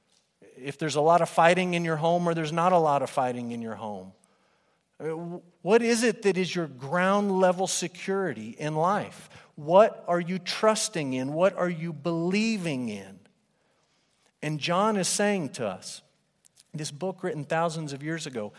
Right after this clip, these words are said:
"I've written these things that you might believe."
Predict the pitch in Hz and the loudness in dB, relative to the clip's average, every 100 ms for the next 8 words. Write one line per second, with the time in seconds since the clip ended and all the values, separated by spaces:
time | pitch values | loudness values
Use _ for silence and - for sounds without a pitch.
0 | - - - 160 151 135 160 190 185 165 | -20 -20 -12 -8 -8 -6 -6 -4 -4 -4
1 | 147 - 170 151 127 - 135 143 135 165 | -6 -6 -6 -6 -6 -6 -8 -10 -10 -8
2 | 165 156 147 143 147 - _ _ _ _ | -6 -4 -4 -6 -12 -20 _ _ _ _
3 | _ - 120 135 143 175 185 113 92 - | _ -18 -12 -8 -4 -4 -4 -8 -12 -20
4 | - | -20